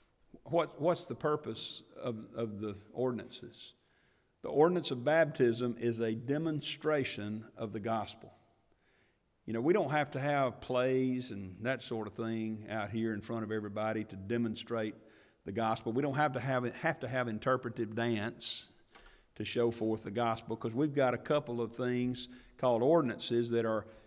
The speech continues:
that are demonstrations of the gospel message. You take a believer who professes Christ and you, you go down into the water and you, uh, immerse that person down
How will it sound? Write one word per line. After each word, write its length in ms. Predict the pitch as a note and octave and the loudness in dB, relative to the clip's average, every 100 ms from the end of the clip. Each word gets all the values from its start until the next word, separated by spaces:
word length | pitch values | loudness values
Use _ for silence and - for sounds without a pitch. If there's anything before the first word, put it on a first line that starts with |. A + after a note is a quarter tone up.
| - | -10
that 160 | A#2+ A#2 | 0 2
are 80 | A2 | 2
demonstrations 1400 | A2+ C#3+ C#3+ A#2 A#2 - - E3 F3 - G#2+ G2 G#2 - | 2 2 4 2 0 -6 2 6 6 4 0 -4 -4 -8
of 180 | - G#2 | -6 -4
the 80 | G#2 | 0
gospel 460 | A#2 A#2 A#2 A2+ | 2 2 0 -2
message. 540 | A2+ B2 - F#2 F2+ - - - | 0 0 -2 -6 -10 -16 -20 -12
You 140 | - A#2+ | -4 0
take 340 | - D3+ D#3+ | 6 6 6
a 80 | C3+ | 0
believer 600 | C3 C3 E3 F3+ B2 A2 | 2 4 6 4 2 0
who 140 | A#2+ | 0
professes 680 | A#2 A#2+ - E3 E3 D3+ C3+ | -2 -6 0 2 2 0 -4
Christ 540 | - F3 D#3+ B2 - | 0 2 2 0 -2
and 160 | B2 A#2+ | 0 2
you, 120 | A#2+ A#2 - - - | 2 -2 -16 -14 -2
you 200 | B2 A#2+ - C3 | 0 0 -6 2
go 180 | C#3+ | 2
down 240 | D3 D#3+ D#3 | 4 2 2
into 200 | F3+ E3+ | 2 0
the 100 | D#3+ | -2
water 540 | E3 F3+ D3+ A#2 F#2+ - - - _ - | 0 2 2 2 -4 -10 -20 -20 _ -4
and 240 | C3+ C3+ | 0 2
you, 440 | C#3+ C#3+ C3 A#2+ - | 2 4 2 0 -4
uh, 240 | A#2+ A#2+ A#2 | -2 -2 -2
immerse 580 | C#3 C3 D3 G#3 F#3+ - | -2 2 6 6 6 4
that 260 | E3 C3+ - | 0 0 0
person 520 | D3 B2+ - A2+ A2+ | -2 0 -2 -6 -4
down 260 | C3+ C3+ | -4 -2